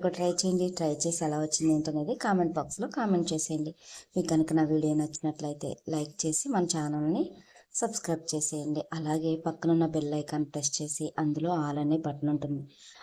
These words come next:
ఆ బటన్ ప్రెస్ చేశారంటే నా నోటిఫికేషన్స్ అన్నీ కూడా మీరు చూడొచ్చు.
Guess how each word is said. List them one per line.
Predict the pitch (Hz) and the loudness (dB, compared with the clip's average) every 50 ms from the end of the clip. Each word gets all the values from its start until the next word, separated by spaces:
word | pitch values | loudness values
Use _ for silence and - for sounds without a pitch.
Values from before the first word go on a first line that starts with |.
| - - | -6 -4
ఆ | 165 151 160 | -2 0 0
బటన్ | 156 156 - 151 143 143 | 0 0 0 -2 -2 -2
ప్రెస్ | 147 147 - - - | -2 -4 -2 -2 -2
చేశారంటే | 156 - - 151 143 143 147 147 190 220 233 208 | -4 -4 -4 -4 -4 -4 -4 -4 -4 -2 0 2
నా | 180 175 165 | 4 4 4
నోటిఫికేషన్స్ | 156 160 160 - - 156 151 - - 151 151 - 156 | 2 0 -2 -4 -4 -4 -2 -2 -2 -2 -2 -2 -2
అన్నీ | 151 147 147 143 - | -2 -4 -4 -4 -4
కూడా | 147 165 226 | -4 -2 -2
మీరు | 320 311 - - | -2 -2 -2 -4
చూడొచ్చు. | 165 147 147 143 - - - | -4 -6 -6 -8 -10 -12 -12